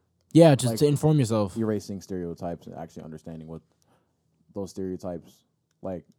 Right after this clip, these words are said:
Speaker 2: aren't true.
Speaker 1: Yeah. Like,
Speaker 2: Just,
Speaker 1: for
Speaker 2: yeah,
Speaker 1: ex-, for
Speaker 2: just, like,
Speaker 1: example,
Speaker 2: informing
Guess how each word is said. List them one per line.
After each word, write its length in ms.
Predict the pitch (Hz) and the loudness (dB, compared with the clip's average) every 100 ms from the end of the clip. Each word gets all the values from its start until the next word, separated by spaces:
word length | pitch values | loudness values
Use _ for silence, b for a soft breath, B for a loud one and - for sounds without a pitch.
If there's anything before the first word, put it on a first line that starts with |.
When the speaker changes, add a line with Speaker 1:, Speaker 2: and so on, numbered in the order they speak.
| _ _ _ _ _ | _ _ _ _ _
Speaker 2:
aren't 240 | 101 95 87 | -10 -10 -10
true. 300 | - 95 104 | -8 -8 -8
Speaker 1:
Yeah. 300 | 92 90 87 - _ _ _ | -6 -4 -4 -8 _ _ _
Like, 180 | 123 123 | 0 0
Speaker 2:
Just, 100 | - | 0
Speaker 1:
for 120 | 131 | -2
Speaker 2:
yeah, 60 | 107 | -2
Speaker 1:
ex-, 120 | 80 | -4
for 120 | - | -6
Speaker 2:
just, 100 | 123 | -4
like, 60 | 117 | -2
Speaker 1:
example, 420 | 120 110 107 92 | -2 -2 0 0
Speaker 2:
informing 160 | 90 | 2